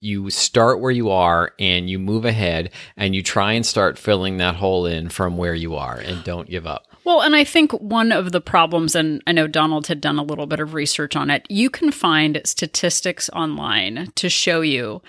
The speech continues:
Speaker 2: that it's impossible to keep weight off.
Speaker 1: Yeah.
Speaker 2: That it, you know, studies show blah, blah, blah. And you can m-, make yourself believe that anything is true. You can make yourself believe that your gain is inevitable.
Speaker 1: Yeah.
Speaker 2: Or you can make yourself believe that you have a fighting chance in all of this.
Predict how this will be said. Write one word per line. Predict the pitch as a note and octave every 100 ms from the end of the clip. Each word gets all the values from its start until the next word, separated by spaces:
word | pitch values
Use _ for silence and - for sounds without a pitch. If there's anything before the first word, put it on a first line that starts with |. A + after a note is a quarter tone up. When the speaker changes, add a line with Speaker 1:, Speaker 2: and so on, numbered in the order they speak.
| - _ -
Speaker 2:
that | D#3+
it's | D#3 F3
impossible | E3 - C3+ - D3+ D3
to | -
keep | - C#3+ -
weight | F2+ E2+
off. | G1+ - - -
Speaker 1:
Yeah. | A#2 E2 -
Speaker 2:
That | E3 E3 D#3 -
it, | F#3 F#3+ -
you | F3+
know, | D#3+
studies | C#3+ - F#3+ G3+ G3+
show | - F3 E3 E3
blah, | D#3 D#3 D3
blah, | D#3 D3+ D3
blah. | - - - - - - - -
And | F#3 F#3+ F3
you | G#3+ B3+
can | - B3 A3+
m-, | F3 -
make | F3 G3 B3+ C#4+
yourself | B3+ - G3+ F#3+ E3
believe | F3 D#3+ E3 D3+ C#3
that | D3+ -
anything | D#3+ D#3 C#3+ - C#3+ C#3+ D3+
is | D3+ C#3+
true. | - - - - - F#3+
You | F3 E3
can | F#3 E3
make | D#3 D#3+
yourself | D3 D#3 C3+ -
believe | D#3 E3 E3 D#3+
that | -
your | D3+ - -
gain | C3+ D#3+ F#3+ B3
is | - A3+ A#3 G#3+
inevitable. | A3 A3 A3 A#3+ A#3 A#3 B3 -
Speaker 1:
Yeah. | G#3 E3+ D3+
Speaker 2:
Or | A3+ B3+
you | C4+ A#3 A3
can | G#3
make | F#3+ F3+
yourself | F#3+ - E3 D#3+
believe | F3 D#3 D#3 D#3 E3
that | D#3+ E3
you | E3 F#3
have | F3 F3
a | E3
fighting | - D3+ C#3+ D3+
chance | - C3 D3 -
in | -
all | -
of | - -
this. | D#2 -